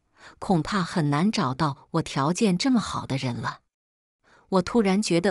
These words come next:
恶心反胃，他好像在一瞬间烂掉了。我只觉得顾平野那张脸变得好丑陋。他说：“我跟了他这么多年，在他眼里我年纪大了，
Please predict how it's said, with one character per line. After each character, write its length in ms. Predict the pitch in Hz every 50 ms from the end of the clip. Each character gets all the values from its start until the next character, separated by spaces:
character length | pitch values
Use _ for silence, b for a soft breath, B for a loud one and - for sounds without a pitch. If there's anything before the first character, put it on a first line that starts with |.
| -
恶 120 | - 165 139
心 200 | 139 - 165 151
反 260 | - 147 123 107 117
胃， 240 | 151 165 160 143 B B B B B B B B B
他 140 | - - 208
好 220 | - - 151 131
像 300 | - - 190 170 160 143 b b b b b
在 180 | - 220 190
一 180 | 160 147 156 202
瞬 260 | 220 - - 269 214
间 260 | 208 - 247 262 254
烂 240 | 262 285 269 226 156
掉 240 | 135 180 165 127 107
了。 200 | 110 107 - - _ _ _ B B B B B B B
我 140 | B 226 233
只 180 | - - 180
觉 220 | 151 - - 165 170
得 100 | 175 185
顾 240 | - - 254 220 180
平 300 | - - - 160 196 240
野 160 | 233 175 135
那 140 | 143 147 135
张 240 | - 185 170 175
脸 360 | 175 160 135 120 104 101 139 b b b b b
变 220 | b 208 202 160 139
得 80 | 135
好 260 | 113 - - 135 135 175
丑 280 | 175 - - 120 107
陋。 260 | 123 135 131 - - _ _ _ _ _ _ _ _ _ _ _ _ _ -
他 160 | - 175 156
说 320 | - - 165 139 135 B B B B B B
：“我 100 | 170 165
跟 180 | - - 196 202
了 100 | 196 180
他 160 | - 190 180
这 160 | - - 202
么 100 | 165 143
多 200 | - 170 160 160
年， 340 | 156 147 127 120 117 127 - _ _ b b b b b b
在 160 | b - 214
他 160 | 180 - 185 185
眼 240 | 165 165 147 131
里 160 | 123 135 151 165
我 160 | 156 147 135
年 240 | 135 135 131 135 160
纪 160 | - - 185
大 300 | - 214 196 175 143 113
了， 180 | - - -